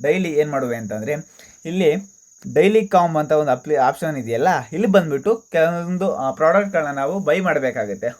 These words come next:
ಓಕೆನಾ? ಇವಾಗೆಲ್ಲ ಜಾಸ್ತಿ ಇದೆ, ಓಕೆನಾ? ಪ್ರತಿಯೊಂದು ದಿನನೂ ಕೂಡ ನನ್ನ ಹತ್ರ ಕಾಯಿನ್ಸ್‌ಗಳು ಎಷ್ಟಿರುತ್ತೋ, ಇವಾಗ ಎರಡು ಇಲ್ಲಿ, ಆ, ಟೂ ಮಿಲಿಯನ್ ಇದೆ ಕಾಯಿನ್ಸ್‌ಗಳು ನನ್ನ ಹತ್ರ, ಓಕೆನಾ? ಅಷ್ಟು ಕಾಯಿನ್ಸ್‌ನು ಕೂಡ ನಾನು ಒಂದೇ ದಿನ ಇನ್ವೆಸ್ಟ್ ಮಾಡ್ಬಿಡ್ತಿದ್ದೆ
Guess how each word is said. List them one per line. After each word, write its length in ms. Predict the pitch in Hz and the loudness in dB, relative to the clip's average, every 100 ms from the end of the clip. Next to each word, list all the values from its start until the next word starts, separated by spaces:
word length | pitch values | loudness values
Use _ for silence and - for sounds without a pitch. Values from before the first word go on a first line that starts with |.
| - | -14
ಓಕೆನಾ? 300 | 98 120 156 131 _ - | -12 -6 -6 -8 _ -6
ಇವಾಗೆಲ್ಲ 380 | 123 139 143 151 | 0 2 2 2
ಜಾಸ್ತಿ 420 | 139 123 151 - | 0 -2 -4 -8
ಇದೆ, 220 | 170 135 175 202 _ _ _ _ _ | -4 -2 -2 -4 _ _ _ _ _
ಓಕೆನಾ? 320 | 127 135 147 127 - _ _ | -8 -4 -4 -4 -10 _ _
ಪ್ರತಿಯೊಂದು 680 | 151 175 - 247 247 226 185 | 2 2 0 2 4 4 2
ದಿನನೂ 340 | 185 190 202 196 | 0 2 2 0
ಕೂಡ 160 | 185 | 0
ನನ್ನ 220 | 175 170 165 | 0 0 -2
ಹತ್ರ 140 | 170 | -2
ಕಾಯಿನ್ಸ್‌ಗಳು 460 | 170 165 190 185 156 | 0 0 0 2 2
ಎಷ್ಟಿರುತ್ತೋ, 560 | 147 - 185 170 143 | 2 0 -2 -2 -2
ಇವಾಗ 260 | 139 151 156 | 0 2 4
ಎರಡು 440 | 165 151 143 151 | 4 4 4 2
ಇಲ್ಲಿ, 560 | 147 143 151 151 151 135 | 0 -2 -2 -2 -4 -6
ಆ, 100 | 131 | -6
ಟೂ 280 | - 180 190 | -4 0 0
ಮಿಲಿಯನ್ 320 | 175 165 143 | 2 0 0
ಇದೆ 160 | 127 | -2
ಕಾಯಿನ್ಸ್‌ಗಳು 480 | 131 120 127 135 123 | -2 -4 -4 -4 -4
ನನ್ನ 140 | 113 104 | -6 -8
ಹತ್ರ, 160 | 104 147 196 - - - | -4 -4 -4 -10 -20 -16
ಓಕೆನಾ? 260 | 143 156 156 | -4 0 2
ಅಷ್ಟು 360 | 151 - 226 - | 0 -2 -2 2
ಕಾಯಿನ್ಸ್‌ನು 360 | 208 190 185 | 2 2 0
ಕೂಡ 180 | 165 175 | -2 0
ನಾನು 220 | 185 185 | 0 -2
ಒಂದೇ 280 | 151 156 180 | -2 -2 -4
ದಿನ 140 | 165 | -4
ಇನ್ವೆಸ್ಟ್ 300 | 160 139 131 | -4 -4 -6
ಮಾಡ್ಬಿಡ್ತಿದ್ದೆ 480 | 131 113 107 104 98 | -6 -6 -8 -8 -8